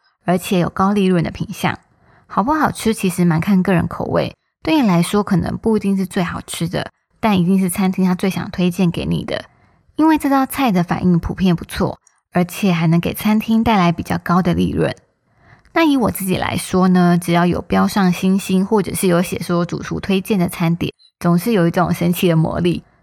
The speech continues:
去到不熟悉或者是第一次去的餐厅，大概十次里面有九次我会点主厨推荐，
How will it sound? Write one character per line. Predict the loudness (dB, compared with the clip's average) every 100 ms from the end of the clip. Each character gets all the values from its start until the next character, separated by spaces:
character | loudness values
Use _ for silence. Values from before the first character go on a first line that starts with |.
| -12
去 | -2 2
到 | 2
不 | 0
熟 | -2 0 2
悉 | 2 -2 0 2
或 | 2
者 | 0 -4
是 | -2 -2
第 | 0 0
一 | -2
次 | -4
去 | -4 -2
的 | -2
餐 | -2 -6 -4
厅， | -6 -6 -8 _ _ _
大 | -4
概 | -2 -2
十 | -2 -6
次 | -2 0
里 | 0 0
面 | 2 4
有 | 4
九 | 2 -2 -8 -8
次 | -2 0
我 | 2
会 | 2
点 | 2 2 0
主 | -2
厨 | -6
推 | -4 -4
荐， | -2 -4 -4